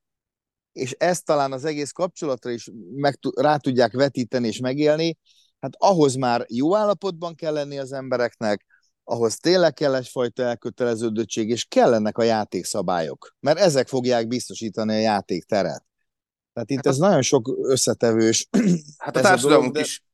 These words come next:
Speaker 2: társadalmunk is
Speaker 1: Igen.
Speaker 2: így működik, hogy kellenek a, kellenek a szabályok,
Speaker 1: Igen,
Speaker 2: amelyek
Speaker 1: de hát most gondold el, hogy hányan
Speaker 2: Pontosan.
Speaker 1: élnek párkapcsolatban magányosan. Hát annál
Speaker 2: Igen.
Speaker 1: most mi tud rosszabb lenni? Ott az a baj, hogy ott még az esélye sincs meg arra, hogy megtaláljon valakit,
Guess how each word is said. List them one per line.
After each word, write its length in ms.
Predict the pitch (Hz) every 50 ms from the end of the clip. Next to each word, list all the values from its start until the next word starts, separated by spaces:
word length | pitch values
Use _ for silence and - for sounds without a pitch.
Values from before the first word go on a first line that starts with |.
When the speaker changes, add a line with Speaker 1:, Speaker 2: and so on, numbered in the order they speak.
| _ _ _
Speaker 2:
társadalmunk 480 | - 165 160 147 - 131 120 113 160
is 60 | 120
Speaker 1:
Igen. 100 | 110 127
Speaker 2:
így 60 | 117 120
működik, 480 | 127 127 120 - 127 123 156 175 170
hogy 180 | - 175 180 170
kellenek 420 | 170 151 120 107 98 98 104 - -
a, 220 | 110 113 - -
kellenek 340 | - - 127 113 113 110 120
a 40 | 117
szabályok, 520 | - - 127 104 110 110 107 107 110 107 -
Speaker 1:
Igen, 100 | 117 117
Speaker 2:
amelyek 220 | 220 214 175 -
Speaker 1:
de 100 | - 170
hát 120 | 175 175 160
most 160 | 185 185 170
gondold 360 | 202 262 254 190 170 156 151
el, 100 | 160 151
hogy 140 | 151 151 143
hányan 200 | 156 180 202 196
Speaker 2:
Pontosan. 320 | 170 147 143 143 147 151 147
Speaker 1:
élnek 280 | - 131 123 120 - _ _
párkapcsolatban 840 | - 165 170 160 147 - 131 110 - - 135 120 120 110 113 120 117
magányosan. 840 | 120 113 110 104 95 87 87 87 92 - - - 82 69 65 69 - _ _ _ _ _ _ _ _ _ _ _ _ _ _ _ -
Hát 140 | - 123 -
annál 360 | 147 170 180 185 185 180 180
Speaker 2:
Igen. 100 | 185 175
Speaker 1:
most 240 | 175 180 180 - - - 185 208 170
mi 200 | 165 190 226 254
tud 220 | - - 139 120
rosszabb 440 | 127 139 143 135 - - 120 110 104
lenni? 460 | 113 113 113 110 110 107 92 76 69 - _ _ _ _ _ _ _ _ _ _ _ _ _ _ 117
Ott 200 | 139 160 - -
az 200 | _ 175 226 214
a 60 | 226 180
baj, 280 | 151 156 156 160 160 160
hogy 140 | 160 156
ott 160 | 160 165 160 _
még 160 | 175 170 170
az 120 | 175 175
esélye 460 | 226 240 254 208 - 180 151 143 135
sincs 360 | 135 - - 143 139 127 - 135
meg 160 | 139 131 123
arra, 500 | 135 139 139 131 131 127 120 127 143 - _ _ - _ _ _ _
hogy 120 | - 127 123
megtaláljon 680 | 139 180 185 - _ - 143 135 127 127 127 127 123
valakit, 680 | 120 131 139 127 120 117 - - 113 120 135 - - -